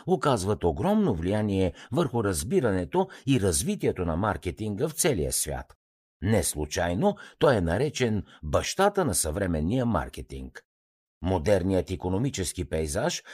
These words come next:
се оформя от две сили – технологията и глобализацията. Днес хората разполагат със смарт-часовници, електронни пощи, преносими компютри, видеокамери, сателитна телевизия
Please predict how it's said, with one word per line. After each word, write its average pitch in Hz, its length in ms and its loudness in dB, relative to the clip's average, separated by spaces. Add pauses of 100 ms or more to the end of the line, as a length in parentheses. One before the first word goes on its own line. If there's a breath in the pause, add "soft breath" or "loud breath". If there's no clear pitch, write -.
се - 160 4
оформя 120 640 2
от 87 240 -2
две 156 180 2
сили – 76 480 0 (240 loud breath)
технологията 101 1080 2
и 185 100 -2
глобализацията. 113 1160 -2 (540)
Днес 120 560 4
хората 139 520 0
разполагат 110 580 -2
със - 280 -2
смарт-часовници, 104 1120 -2 (200 loud breath)
електронни 107 640 2
пощи, 107 540 -4 (200 loud breath)
преносими 117 640 0
компютри, 101 680 -4 (180 loud breath)
видеокамери, 104 1040 0 (160 loud breath)
сателитна 127 640 0
телевизия 139 800 -2